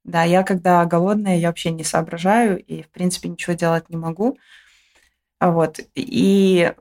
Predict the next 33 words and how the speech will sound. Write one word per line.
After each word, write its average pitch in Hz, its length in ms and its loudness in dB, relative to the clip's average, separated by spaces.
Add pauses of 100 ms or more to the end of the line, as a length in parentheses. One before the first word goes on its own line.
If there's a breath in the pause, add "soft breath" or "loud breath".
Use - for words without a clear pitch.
да, 170 500 0
мы 180 100 4
шли 190 220 0
с 190 120 -2
Юлей 185 160 4
на 180 100 4
обед, 240 240 2
наверное, 170 360 0
вот 160 180 -10
решали 170 360 0
какие-то 165 420 -6
вопросы. 185 560 0
В 160 120 -6
общем, 185 260 0
это 196 100 -2
было 175 220 4
очень 170 260 2
сложно, 208 540 2
и 175 260 0
так 208 240 0
продолжалось 170 540 2
долго. 156 440 0 (180)
Примерно 185 320 -2
год 180 180 0
через 175 220 -4
полтора 185 560 2 (100)
я 175 260 2
уже 175 240 2
стала 170 280 2
задумываться 185 640 0
о - 80 0
том, 170 220 -2
что, 160 600 0